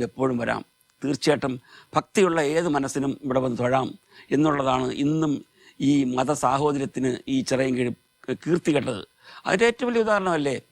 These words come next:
നസീർ സാറ്, ആ, അതായത് ശാർക്കര ദേവീക്ഷേത്രത്തിന് വേണ്ടിയിട്ട് ഒരു ആനയെ, ഏ, നടക്കി വെക്കണം എന്ന് കരുതിയിട്ട് ഇവിടുത്തെ സംഘാടകർ, ക്ഷേത്ര ഭരണസമിതി അംഗങ്ങൾ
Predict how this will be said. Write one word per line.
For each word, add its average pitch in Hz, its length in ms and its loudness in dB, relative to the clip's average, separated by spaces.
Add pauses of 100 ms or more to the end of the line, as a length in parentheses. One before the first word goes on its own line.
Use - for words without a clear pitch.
(460)
നസീർ 151 320 2
സാറ്, 147 240 0 (600)
ആ, - 20 4 (640)
അതായത് 151 420 0 (960)
ശാർക്കര 147 360 0
ദേവീക്ഷേത്രത്തിന് 143 680 0
വേണ്ടിയിട്ട് 131 360 0 (540)
ഒരു 135 100 2 (180)
ആനയെ, 170 300 0 (440)
ഏ, - 20 2 (280)
നടക്കി 135 260 0
വെക്കണം 135 320 0
എന്ന് 127 180 -4
കരുതിയിട്ട് 123 400 -2 (520)
ഇവിടുത്തെ 139 300 2 (320)
സംഘാടകർ, 127 420 0 (320)
ക്ഷേത്ര 139 280 0 (240)
ഭരണസമിതി 127 600 0
അംഗങ്ങൾ 127 260 -2